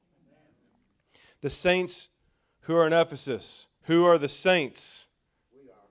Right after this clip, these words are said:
Speaker 1: We are. And I'll tell you why. The saints are those who are faithful in Christ Jesus. All right?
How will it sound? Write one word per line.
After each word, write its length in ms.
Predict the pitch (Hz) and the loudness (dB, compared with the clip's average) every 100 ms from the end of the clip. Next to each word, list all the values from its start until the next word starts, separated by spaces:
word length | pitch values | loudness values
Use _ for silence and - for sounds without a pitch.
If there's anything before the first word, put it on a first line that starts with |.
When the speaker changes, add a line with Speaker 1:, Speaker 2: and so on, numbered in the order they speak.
| _ _ _ _ _ _ _ | _ _ _ _ _ _ _
Speaker 1:
We 280 | 107 147 196 | -8 0 4
are. 340 | 156 113 90 _ _ _ - | 4 2 -6 _ _ _ -8
And 120 | 143 | -2
I'll 100 | 156 | 0
tell 180 | 185 175 | 0 0
you 120 | 160 | 2
why. 400 | 175 170 120 87 _ _ _ _ _ _ _ _ _ _ - | 4 4 2 -6 _ _ _ _ _ _ _ _ _ _ -10
The 100 | 139 | -8
saints 520 | - 196 208 202 - | 2 4 4 2 0
are 180 | 175 160 | 0 4
those 400 | 180 185 175 - | 4 4 2 0
who 160 | 180 | 2
are 180 | 175 160 | 4 4
faithful 640 | - - 170 143 - 151 | 0 0 0 -2 -4 -2
in 80 | 139 | -4
Christ 360 | 135 151 139 - | -4 -2 -2 -6
Jesus. 600 | 139 117 95 - - _ _ _ _ _ _ | -10 -10 -12 -20 -20 _ _ _ _ _ _
All 60 | 110 | -8
right? 260 | 131 160 | -4 -4